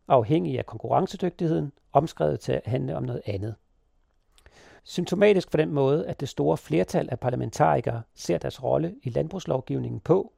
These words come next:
så svarede Paolo De Castro, italiensk medlem af landbrugsudvalget for parlamentets næststørste gruppe, socialister og socialdemokrater,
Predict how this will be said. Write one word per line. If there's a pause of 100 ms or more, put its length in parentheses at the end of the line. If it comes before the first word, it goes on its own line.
(220)
så
svarede
Paolo
De
Castro, (200)
italiensk
medlem
af
landbrugsudvalget
for
parlamentets
næststørste
gruppe, (220)
socialister
og
socialdemokrater,